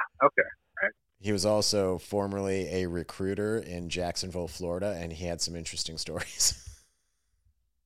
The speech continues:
Speaker 1: I, I would imagine. So, fun fact: Do you know why the, the Florida man is the Florida man?
Speaker 2: No, I do not.
Speaker 1: Okay. So, um, Florida's not actually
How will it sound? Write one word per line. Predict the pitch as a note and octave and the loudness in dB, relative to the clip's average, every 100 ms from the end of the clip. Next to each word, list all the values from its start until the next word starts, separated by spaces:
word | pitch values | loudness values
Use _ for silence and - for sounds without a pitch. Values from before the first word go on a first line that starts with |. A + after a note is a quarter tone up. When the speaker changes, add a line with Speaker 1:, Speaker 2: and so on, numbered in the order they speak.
| _ _ | _ _
Speaker 1:
I, | - F3 G#3 G3+ F#3+ C#3 | 12 12 12 12 12 12
I | D#3+ G#3+ | 12 12
would | A3+ | 12
imagine. | G3+ C#3 D#3+ D#3 B2 A#2+ - | 12 12 12 12 10 10 12
So, | G#3+ F#3+ - - _ _ _ - | 12 12 12 -12 _ _ _ 12
fun | D#4+ E4+ - | 12 12 12
fact: | C#3 A2+ F#3+ | 12 12 12
Do | D#3+ | 12
you | C4+ | 12
know | G4 | 12
why | E4 C#4+ | 12 12
the, | G#3 D3+ | 12 12
the | C#3 - | 8 12
Florida | D#3 E3+ | 12 12
man | E3+ F3 E3+ | 12 12 12
is | C#3 | 12
the | C#3+ - | 12 12
Florida | C#3 D3 D3+ | 12 12 12
man? | D#3 - _ _ _ _ _ _ F#2 | 10 8 _ _ _ _ _ _ 2
Speaker 2:
No, | C3 | 4
I | D#3+ | 6
do | D3 | 4
not. | C#3+ D#2 - - _ _ _ _ _ _ _ _ _ _ - | 2 -2 -6 -18 _ _ _ _ _ _ _ _ _ _ 12
Speaker 1:
Okay. | F#3+ F#3 B2 - - - - _ _ - _ - | 12 12 12 8 -14 -20 -20 _ _ -20 _ 12
So, | F3+ D3+ - - | 12 12 12 12
um, | F3 F3+ E3+ C#3+ - _ _ - - - - - - | 12 12 12 12 8 _ _ -18 -18 -20 -20 -20 12
Florida's | D4+ F4 G#3 | 12 12 12
not | G#3 - | 12 12
actually | B2 - C3+ B2 A#2+ | 12 12 10 12 10